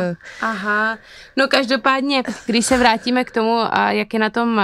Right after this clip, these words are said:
Speaker 2: aktuálně česká atletika, a tak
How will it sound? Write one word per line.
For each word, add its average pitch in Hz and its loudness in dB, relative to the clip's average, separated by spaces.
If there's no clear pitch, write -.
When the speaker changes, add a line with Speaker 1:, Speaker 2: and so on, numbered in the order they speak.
Speaker 2:
aktuálně 202 0
česká 214 -2
atletika, - -4
a 196 2
tak 196 -2